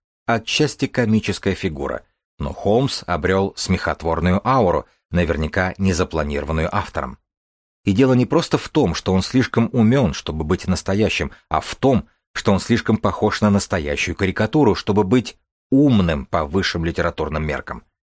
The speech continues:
Сказанное вовсе не означает, что великие персонажи не могут основываться на карикатуре. Путешествие Гулливера, Дон Кихот и множество других доказывают обратное. Но Конан Дойл потерпел неудачу, как потерпели неудачу его старшие родственники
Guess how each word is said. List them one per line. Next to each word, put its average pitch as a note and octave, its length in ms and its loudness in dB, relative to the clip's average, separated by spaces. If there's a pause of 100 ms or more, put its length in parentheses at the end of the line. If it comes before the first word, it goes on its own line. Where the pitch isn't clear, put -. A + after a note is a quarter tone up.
Сказанное E2 560 -2
вовсе E2+ 300 -2
не F2 100 2
означает, F2+ 560 0 (260)
что - 200 0
великие C#3 380 4
персонажи G#2+ 560 2
не F#2+ 120 4
могут E2+ 400 0
основываться D#2+ 680 -4
на F2 120 0
карикатуре. G2+ 680 -2 (640)
Путешествие D3 640 0
Гулливера, E2+ 560 2
Дон A#2 260 0
Кихот F#2 480 -4 (240)
и F2+ 100 -2
множество F2 400 0
других C3 420 0
доказывают G#2+ 540 -2
обратное. C#2 520 -6 (380)
Но C#2+ 160 -6
Конан D#2+ 400 -2
Дойл A2 300 2
потерпел E2+ 500 -4
неудачу, A#2+ 600 2 (320)
как - 220 -8
потерпели E2+ 480 -4
неудачу E2+ 500 -2
его G#2+ 200 0
старшие F#2+ 520 -4
родственники A2 600 0